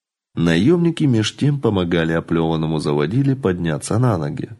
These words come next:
«Пойдёмте». Мужчина махнул рукой. «Не нашего полёта птица». «А те?» Другой наёмник указал на фигуры в серых крестьянских кимоно, сидящих на границе света. «Среди них тоже женщина есть».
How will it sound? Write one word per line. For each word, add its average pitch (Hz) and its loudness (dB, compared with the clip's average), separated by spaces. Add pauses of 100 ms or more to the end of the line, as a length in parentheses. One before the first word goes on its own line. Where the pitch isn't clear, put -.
(320)
«Пойдёмте». 160 0 (340)
Мужчина 139 0
махнул 98 0
рукой. 107 0 (240)
«Не 156 2
нашего 143 2
полёта 135 2
птица». 104 -2 (760)
«А 95 4
те?» 104 2 (420)
Другой 95 2
наёмник 165 2
указал 101 2
на 90 -2
фигуры 87 0
в - -6
серых 143 -2
крестьянских 87 -4
кимоно, 85 0
сидящих 139 -2
на 104 0
границе 85 -2
света. 123 -2 (240)
«Среди 123 2
них 175 0
тоже 185 6
женщина 127 2
есть». 98 0